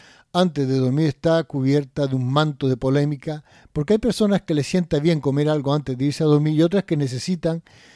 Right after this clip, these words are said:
sentirse sin alimentos en su estómago para poder conciliar el sueño. Se sabe que a niveles altos de insulina puede generar un aumento en la calidad del sueño por sus efectos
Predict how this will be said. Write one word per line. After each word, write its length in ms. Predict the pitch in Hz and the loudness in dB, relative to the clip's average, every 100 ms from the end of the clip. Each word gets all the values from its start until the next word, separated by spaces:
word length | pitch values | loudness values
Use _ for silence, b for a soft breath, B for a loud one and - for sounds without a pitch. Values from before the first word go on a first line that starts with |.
| b | b
sentirse 540 | - 151 143 214 202 151 | -4 -2 2 2 2 0
sin 220 | 151 139 | 0 0
alimentos 540 | 127 127 160 190 143 | 0 2 2 0 -2
en 60 | 117 | -4
su 140 | 113 | -4
estómago 500 | 110 - 139 147 185 | -8 0 0 2 0
para 260 | 156 123 113 | -2 -6 -6
poder 340 | 117 123 135 | -6 -2 -2
conciliar 540 | 143 151 131 117 107 107 | 0 -2 -2 -4 -6 -8
el 100 | 110 | -6
sueño. 320 | - 214 113 - _ _ _ _ B B B B B | -2 -2 -4 -12 _ _ _ _ B B B B B
Se 160 | - 147 | -6 -2
sabe 420 | - 170 185 170 | 0 0 0 -2
que 100 | 151 | -2
a 40 | |
niveles 340 | 139 143 156 151 | -2 0 2 2
altos 320 | 160 151 151 | -2 -2 -2
de 80 | 143 | 0
insulina 520 | 139 143 147 165 175 | -2 0 2 2 0
puede 240 | 160 156 | 2 2
generar 260 | 151 151 151 | 2 -2 0
un 80 | 151 | 0
aumento 340 | 143 143 151 | 0 0 0
en 60 | 156 | -2
la 100 | 139 | -2
calidad 360 | 135 127 135 | -4 -4 -2
del 120 | 135 139 | -2 -2
sueño 320 | 151 151 160 | -2 -2 -2
por 180 | 147 127 | -4 -4
sus 200 | 139 120 | -4 -4
efectos 560 | - 143 131 160 156 | -2 -4 -2 -2 -2